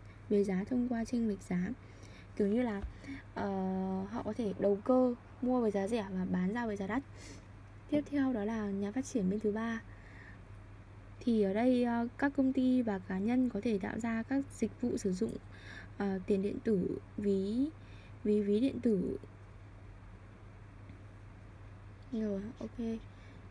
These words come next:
Tiếp theo là sẽ chuyển sang phần platform. Platform là cái, ờ, cái sàn, cái sàn của cái, um, cái ví, um, ví điện tử Atomic này.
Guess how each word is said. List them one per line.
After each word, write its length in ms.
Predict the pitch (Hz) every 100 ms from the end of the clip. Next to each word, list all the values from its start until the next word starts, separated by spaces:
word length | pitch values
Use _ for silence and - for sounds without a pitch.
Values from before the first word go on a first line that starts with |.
| -
Tiếp 120 | - 269
theo 220 | - 277 254
là 260 | 214 202
sẽ 180 | 196 269
chuyển 320 | - 247 190
sang 400 | 185 247 240 233
phần 240 | 208 196 190 -
platform. 600 | 226 254 - - 247 240 - - - - -
Platform 540 | 247 277 - 277 269
là 180 | 233 202
cái, 320 | 196 185 185
ờ, 280 | 220 254 262 269 - - - - - -
cái 120 | 214
sàn, 540 | 214 285 226 208 196 185 - - -
cái 100 | 208
sàn 380 | 208 262 214 202
của 240 | 202 202 180
cái, 280 | - 196 196
um, 300 | 240 262 262 277 - - - -
cái 120 | 202 202
ví, 640 | 202 196 220 262 277 285
um, 540 | 294 285 277 277 285 285 285 - - - - - - - -
ví 140 | 220
điện 220 | 226 262
tử 160 | 247 208 -
Atomic 460 | 240 247 254 302
này. 220 | 240 208